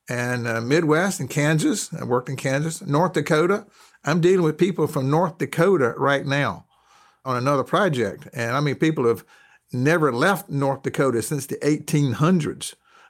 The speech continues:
when they got there. And they have a different view toward technology. They like their handheld farm equipment, okay? They know how to do things by hand, and they don't need no silly machine to tell them how to do something.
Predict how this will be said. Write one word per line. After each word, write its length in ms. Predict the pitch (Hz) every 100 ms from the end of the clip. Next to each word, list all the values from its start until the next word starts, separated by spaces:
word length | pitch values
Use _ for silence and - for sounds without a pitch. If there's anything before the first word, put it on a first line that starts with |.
| -
when 100 | 117
they 120 | 110
got 240 | 147 165
there. 260 | 143 95 73 _ - - _ -
And 140 | 120
they 60 | 131
have 100 | 147
a 60 |
different 400 | 113 175 147 110
view 340 | 110 185 196 165
toward 340 | 160 139 139
technology. 840 | 143 139 131 135 180 147 107 92 104 _ _ -
They 160 | 123 160
like 300 | 139 151 151
their 260 | 135 135
handheld 960 | 120 143 143 143 139 139 139 131 127 - - _ -
farm 260 | 143 160 139
equipment, 440 | 127 135 95 95 - -
okay? 440 | 110 120 139 135 127
They 140 | 123
know 120 | 151
how 160 | 143 143
to 100 | 120
do 220 | 127 147
things 320 | 147 135 127
by 260 | 131 127 123
hand, 440 | 135 135 131 117 - - - _
and 120 | 113 117
they 100 | 160
don't 220 | 143 113
need 260 | 143 151
no 200 | 131 120
silly 460 | 113 - - 156 160
machine 460 | 139 127 160 151 127
to 80 |
tell 200 | 101 139
them 120 | 123 123
how 100 | 113
to 80 |
do 160 | 107 160
something. 460 | 151 113 101 90